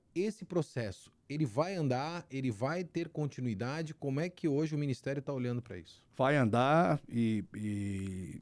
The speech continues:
Speaker 2: e eu lhe digo mais: eu acho que foi muito importante a escolha de Fabrício, né, como secretário nacional de portos. É uma pessoa que vivenciou o Porto de Santos, já foi diretor do Porto de Santos e tem toda uma experiência do começo de como foi feito isso.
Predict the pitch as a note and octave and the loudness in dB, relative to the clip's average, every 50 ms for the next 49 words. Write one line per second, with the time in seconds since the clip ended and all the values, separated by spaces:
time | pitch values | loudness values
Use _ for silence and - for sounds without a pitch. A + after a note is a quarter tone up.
0 | - - - - E2+ G2+ A2 A#2+ B2 C3 C#3 B2+ C3+ D3 D3 D#3+ C#3+ B2+ A#2+ A#2 | -16 -16 -14 -12 -6 -2 4 6 6 8 8 8 6 6 6 6 6 6 4 4
1 | A#2 A2+ A2 A2 A2 A2 A#2+ B2 - - - - - - - B2 A#2+ C3 D3+ D3+ | 4 2 2 4 4 4 4 4 2 -2 -12 -14 -8 -2 0 2 2 2 2 2
2 | - C3+ - C#3 A#2+ F#2 - - A#2 A#2+ A#2+ - - G#2 G#2+ G2+ - - A2 G#2 | 0 -2 0 0 0 0 0 -2 -2 -2 -2 -2 -2 -2 -2 -4 -4 -4 -2 -2
3 | G2+ G2 G#2 - - A2+ G#2 F#2 G2 A2 B2 C#3 - - - - - _ - - | 0 0 -2 0 0 0 2 2 4 2 2 2 0 -6 -18 -20 -20 _ -16 -12
4 | - F#2+ G2+ - - A#2+ G#2+ G2+ - A2 - A2+ G#2+ G#2+ - G2+ G2 G2 G2+ G2+ | -8 -8 -6 -4 -2 -2 -2 -2 -4 -4 -2 -2 -2 -2 -2 -4 -4 -2 -2 -4
5 | G2 - G2 F#2 F#2+ F#2+ F2+ F#2 - - G#2+ G#2+ A2+ A2+ - - - A2 G#2+ G#2+ | -4 -4 -4 -4 -4 -4 -4 -6 -6 -2 0 0 0 0 -2 -4 -6 -4 -2 -2
6 | G#2+ - A2 - - - G#2 G2 - - G#2+ F#2+ F#2 A2 A#2 A#2+ C3 C3+ B2+ - | -4 -4 -6 -8 -6 -6 -6 -6 -6 -8 -8 -4 -2 -2 0 2 0 0 -2 -2
7 | - A#2+ A2+ B2 C3+ B2+ - - G#2+ G#2 - _ - F#2 - - - - G2+ G#2+ | -2 2 2 2 2 2 0 -2 -2 -2 -4 _ -14 -20 -18 -14 -8 -6 -6 -6
8 | - - G#2 - - A2 G#2+ A2 A#2 B2 A#2 - - A2+ A2 A2 G#2+ - - G2+ | -4 -4 -6 -4 -2 -2 0 2 4 4 2 2 -2 -4 -4 -4 -4 -4 -4 -6
9 | F#2+ - - - - - G#2 G#2 G2+ - - - - - - - - - - _ | -6 -6 -8 -12 -8 -6 -4 -4 -6 -8 -14 -20 -20 -20 -20 -20 -20 -20 -20 _
10 | - G#2+ G#2+ - - B2 A#2+ - - C#3+ C#3 C#3+ C#3+ C#3 B2 - - D3 C#3+ B2 | -10 -10 -8 -6 -6 -6 -4 -2 -2 -2 0 0 0 0 0 0 0 0 2 2
11 | A2+ A#2 A#2+ - - C3 A#2+ C3 B2+ - - C3+ B2 B2+ C#3 D3 - - - B2 | 2 2 0 0 -2 -6 -6 -6 -6 -2 -2 0 2 2 2 2 0 -2 -6 -6
12 | A2+ - - A#2 A2+ A2 - A#2+ G#2+ - - A2+ A2 - A#2+ G#2+ E2 E2+ - - | -6 -2 -2 -2 -2 -2 -2 -4 -4 -2 -4 -6 -4 -2 -2 -4 -4 -6 -10 -16
13 | - | -20